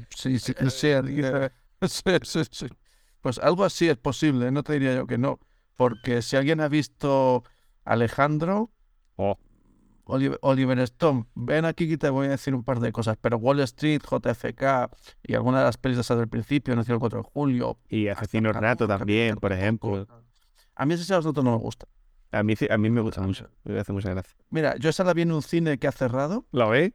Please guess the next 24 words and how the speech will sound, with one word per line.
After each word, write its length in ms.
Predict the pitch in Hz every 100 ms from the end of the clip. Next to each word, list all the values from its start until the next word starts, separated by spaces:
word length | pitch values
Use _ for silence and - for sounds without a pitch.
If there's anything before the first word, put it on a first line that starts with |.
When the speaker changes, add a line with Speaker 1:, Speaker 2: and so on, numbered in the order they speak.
| -
Speaker 1:
y 440 | 131 131 127 127 - _ -
Speaker 2:
<laughs> 340 | 220 - 254
Speaker 1:
para, 300 | 131 131 135
pa-, 180 | 127 135
pero 220 | - 139
para 200 | 123 131
que 120 | 123 131
te 160 | 139
hagas 260 | 147 156 180
la 140 | 175
idea, 380 | 156 156 185 202 - _ _ _ _
yo 140 | 120 165
fui 320 | - 208 165 -
de 200 | 120 127
los, 360 | 131 127 - _ _ _ _ -
de 100 | 131
todo 300 | - 170 214
el 80 | 180
cine, 420 | - 214 147 117
el 100 | 123
que 140 | 117 127
salió 280 | 123 151 190
como, 340 | 185 156 - _
bueno, 360 | 208 226 196